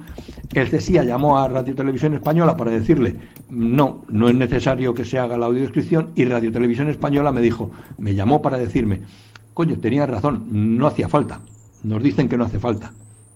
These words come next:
Digo, "Vale, gracias". O sea que programas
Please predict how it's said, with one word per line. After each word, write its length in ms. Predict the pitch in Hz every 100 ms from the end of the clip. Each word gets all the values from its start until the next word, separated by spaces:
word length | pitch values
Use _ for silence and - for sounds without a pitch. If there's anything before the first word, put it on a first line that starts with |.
| _
Digo, 240 | 107 98 107
"Vale, 220 | 107 104
gracias". 460 | 110 101 - - - - - - - _ _
O 40 |
sea 200 | - 123
que 240 | 98 101 107 - _ _ _ _ _ -
programas 720 | - 123 147 170 - - -